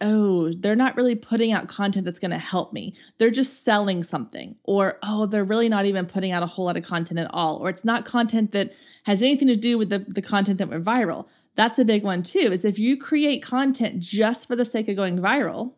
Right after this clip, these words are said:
and you post something that's not related to your niche and all these people come follow you because you posted this really great video, and let's say, for example, you post a video of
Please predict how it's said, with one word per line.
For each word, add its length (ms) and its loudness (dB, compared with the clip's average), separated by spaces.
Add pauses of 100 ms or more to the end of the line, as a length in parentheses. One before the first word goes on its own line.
(560)
and 180 4
you 80 4
post 420 2
something 360 0
that's 220 -6
not 360 2
related 500 0
to 160 -4
your 300 0
niche 580 -2 (720)
and 160 0 (100)
all 180 6
these 160 4
people 220 2
come 220 2
follow 380 2
you 280 2
because 380 0
you 80 -2
posted 340 0
this 160 -2
really 180 0
great 220 -2
video, 520 0 (540)
and 120 4
let's 160 2
say, 120 6
for 120 0
example, 400 2
you 160 -2
post 300 0
a 40 2
video 380 2
of 480 0